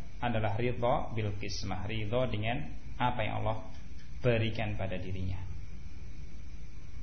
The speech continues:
Taib, dijalani dengan ikhlas, dijalani dengan penuh keridhaan. Baik yang, ya, keadaan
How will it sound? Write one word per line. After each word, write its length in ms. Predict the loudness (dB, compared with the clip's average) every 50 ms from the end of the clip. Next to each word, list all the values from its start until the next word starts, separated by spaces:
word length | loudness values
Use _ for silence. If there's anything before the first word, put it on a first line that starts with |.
| -2 -2
Taib, 400 | -2 0 0 0 0 0 -2 -2 -2 -2 -2 -2 -2 -2 -2 -2
dijalani 560 | -2 0 0 2 4 4 6 4 4 4 2 0 0 0 0 0 0 -2 -2 -2 -4 -2
dengan 240 | -2 0 0 0 0 0
ikhlas, 400 | 0 2 4 4 4 4 4 2 0 0 0 -2 -2 -2 -2 0 2 2 2 2
dijalani 880 | 2 0 0 2 2 4 6 6 6 6 4 2 0 0 0 -2 -2 -2
dengan 280 | 0 0 0 0 0 2
penuh 200 | 0 0 0 2 2 2 2 2
keridhaan. 600 | 2 2 2 2 2 2 2 0 0 0 -2 -2 -2 -2 -2 -2 -4 -4 -2 0
Baik 360 | 4 4 6 6 6 4 2 0
yang, 200 | 0 0 0 -2 -2 -2 -2 -2 -2 -2 -2 -2 -2 -2 -2 -4 -4 -4 -2 2
ya, 200 | 2 2 2 4
keadaan 720 | 4 4 4 4 4 2 2 2 2 2 2 0 0 0